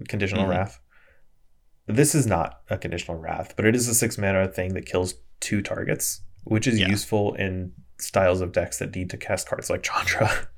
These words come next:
Speaker 2: Yes.
Speaker 1: Because if it's not safe to play a planeswalker, they have, like, two things in play, you can at least kill two of them.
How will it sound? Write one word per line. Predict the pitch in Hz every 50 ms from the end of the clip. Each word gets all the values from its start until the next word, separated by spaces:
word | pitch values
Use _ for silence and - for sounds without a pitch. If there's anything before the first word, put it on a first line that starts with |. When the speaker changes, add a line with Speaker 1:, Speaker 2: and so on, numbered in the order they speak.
| - - - - - - - - -
Speaker 2:
Yes. | - - 92 - 113 - -
Speaker 1:
Because | 107 - - - 104
if | 107 110 -
it's | 123 -
not | 127 117 107
safe | - - - - 95 95 95 -
to | - 107
play | - 104 92 90
a | 92 95
planeswalker, | - 104 95 95 95 87 90 90 - 87 87
they | 92
have, | 87 87 -
like, | - - -
two | - - 101
things | 92 - 90 92 104
in | 110 101
play, | 101 - 123 117 113 113 110
you | 110 107
can | - 107 104
at | 101
least | 107 113 107 - - -
kill | 104 90 -
two | - - 95
of | 87 87 -
them. | - 92 90 98